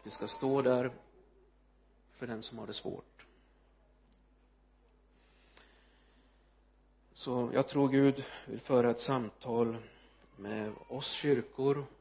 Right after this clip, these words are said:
och med vårt lands ledarskap idag. Men jag tror också att han vill föra en dialog lite mer personligt med dig och mig också.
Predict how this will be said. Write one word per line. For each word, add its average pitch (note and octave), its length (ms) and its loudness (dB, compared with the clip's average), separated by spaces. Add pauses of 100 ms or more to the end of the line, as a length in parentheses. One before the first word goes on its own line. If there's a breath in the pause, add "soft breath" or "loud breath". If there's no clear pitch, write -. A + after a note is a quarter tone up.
och - 260 -18
med A2 280 -6 (640)
vårt B2+ 140 -14 (440)
lands A#2 760 -6 (200)
ledarskap G#2+ 680 -2
idag. G2+ 260 0 (1700 loud breath)
Men D#3+ 80 4
jag F#3 80 10
tror G#3 120 12
också - 180 8
att F3+ 100 10
han F3 120 4
vill E3 140 6
föra D#3 320 10
en C3+ 220 2 (380 loud breath)
dialog C3 460 4
lite C3 280 2
mer B2 140 2
personligt A2 800 -4
med A#2+ 120 -4
dig A2 180 2
och G#2 60 0
mig G#2 200 -4
också. - 300 -8